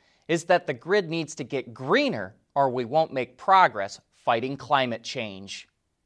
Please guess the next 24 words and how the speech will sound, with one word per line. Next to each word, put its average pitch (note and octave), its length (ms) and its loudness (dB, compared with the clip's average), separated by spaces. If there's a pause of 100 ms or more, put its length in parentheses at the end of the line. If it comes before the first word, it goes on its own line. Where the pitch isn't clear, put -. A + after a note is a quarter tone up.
(200)
Well, B3+ 280 4
it's B3 160 0
official. D3+ 720 -2 (140)
Well, D3 340 -8
well, D3 160 0
kind F3+ 380 4
of. F#2+ 260 -6 (400)
Ford B3+ 320 0
hinted E3+ 380 -4
at - 180 -2
production B2+ 720 -2
of B2 140 -4
a A#2 60 -4
new C3+ 180 -8
small C#3 320 -4
pickup G3 440 -4
truck - 360 -2 (120)
called C#3 300 2
the F3 80 0
Maverick. F3 680 0 (440)
Ford's C3+ 420 0
latest B2+ 440 -4
production A#2+ 500 -4
reports A#2+ 640 -6